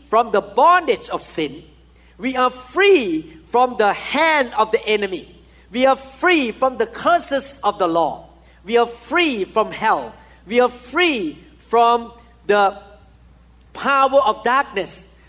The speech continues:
to serve the Lord and to do the right thing.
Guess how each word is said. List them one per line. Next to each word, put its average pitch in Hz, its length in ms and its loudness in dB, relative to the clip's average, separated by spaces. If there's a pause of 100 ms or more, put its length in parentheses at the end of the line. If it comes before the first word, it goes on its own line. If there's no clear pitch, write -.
(280)
to 320 420 0 (520)
serve 330 480 0
the 247 80 2
Lord 220 380 0 (220)
and 220 200 -4
to 240 100 -8
do 302 560 -4 (140)
the 202 100 2
right 226 300 0
thing. 196 260 -2